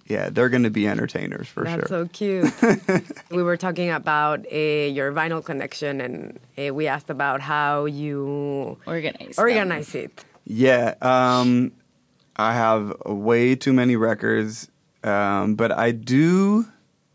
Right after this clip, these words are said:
Speaker 1: I do kind of just know where they are.
Speaker 2: Yeah.
Speaker 1: Some of 'em I just, like, know. A l-, most of 'em, if you tell me, like, "Okay, pull this, find this record," I know where it is. Um, they're,
Speaker 2: <laughs>
Speaker 1: they're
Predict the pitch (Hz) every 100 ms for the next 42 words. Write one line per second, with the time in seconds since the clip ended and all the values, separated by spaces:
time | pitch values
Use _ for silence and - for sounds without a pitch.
0 | _ _ - - 127 127 156 214 - -
1 | 160 165 190 202 190 147 - 123 117 113
2 | 147 - 120 117 127 127 92 - - -
3 | 165 135 - - 175 202 214 220 202 143
4 | 160 151 - 113 - 95 120 135 151 196
5 | _ _ _ _ _ _ - 127 131 -
6 | 139 247 403 196 151 127 202 180 165 -
7 | 165 160 160 160 165 - 139 - - -
8 | 123 - 127 131 - _ - - 147 135
9 | 135 - - 127 139 131 135 127 127 139
10 | 139 - 123 135 139 135 139 120 - -
11 | - _ _ _ _ _ - 123 120 117
12 | 117 117 113 123 139 151 160 180 160 -
13 | 135 143 147 151